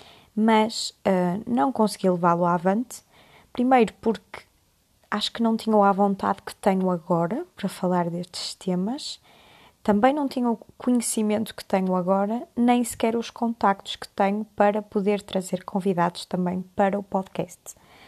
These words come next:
Ou seja, acho que foi um processo de aprendizagem, este ano e meio de formação do projeto e depois da associação, que me permi-, que me permitiu, no fundo,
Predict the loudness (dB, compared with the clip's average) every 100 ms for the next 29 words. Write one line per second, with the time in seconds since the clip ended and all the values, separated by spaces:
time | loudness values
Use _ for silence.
0 | -20 -20 -10 -6 2 2 2 -8 -6 -6
1 | -6 -6 -2 0 0 -6 _ _ _ -20
2 | _ _ _ _ -2 2 2 2 -2 2
3 | 2 2 -2 -6 -4 -2 -2 -4 2 4
4 | 4 0 -4 -6 -6 -2 0 0 0 -2
5 | -4 -10 -2 -2 0 -2 -4 -4 -10 -2
6 | 0 0 -6 -14 -6 -6 -6 -12 -12 -6
7 | -4 -2 -2 -2 -6 _ -20 -20 _ -6
8 | -4 -2 0 -2 -2 _ -20 _ _ -4
9 | 0 0 0 -4 -4 -4 -4 -4 -4 -2
10 | -2